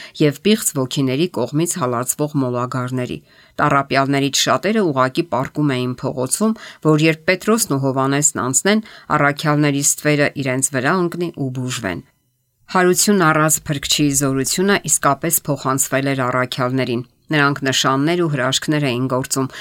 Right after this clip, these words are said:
որի շնորհիվ օրեցօր ավելանում էր հավատացյալների թիվը։ Այս ամենը խիստ շփոթեցնում էր քահանաներին ու իշխաններին, հատկապես նրանց, ովքեր սադուկեցի էին։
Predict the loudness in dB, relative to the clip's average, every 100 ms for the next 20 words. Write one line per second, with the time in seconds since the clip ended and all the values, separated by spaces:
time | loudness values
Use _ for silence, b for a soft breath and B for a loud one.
0 | B 0 2 4 2 0 0 0 -2 0
1 | -2 0 0 0 0 -2 0 -2 -2 -2
2 | 0 0 -2 -2 -2 -2 -2 -2 -4 -4
3 | -6 -6 -6 -8 -8 -10 B B B B
4 | 0 2 4 6 6 4 2 2 2 -2
5 | -2 -2 0 0 0 2 2 0 0 0
6 | 2 2 2 0 2 2 2 0 -2 -2
7 | 0 -2 -4 -6 B B -2 0 0 0
8 | 0 0 2 2 2 0 -4 -4 -2 0
9 | 2 0 -2 -4 -2 -2 -2 -2 -4 -6